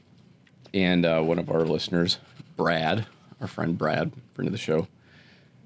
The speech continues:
asked me how I felt about that. And I told him I would address it on the podcast.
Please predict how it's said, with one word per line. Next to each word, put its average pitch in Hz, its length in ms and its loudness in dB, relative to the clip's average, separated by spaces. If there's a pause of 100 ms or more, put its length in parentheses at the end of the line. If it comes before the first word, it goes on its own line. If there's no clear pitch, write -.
(420)
asked 76 300 -2
me 78 220 0
how 78 240 0
I 69 100 0
felt 69 300 -4
about - 300 -4
that. - 360 -4 (400)
And 82 100 -8
I 78 40 -8
told 82 200 -4
him 95 100 2
I 90 60 2
would 107 120 4
address 135 280 2
it 160 60 2
on 135 100 4
the 127 60 2
podcast. - 800 -6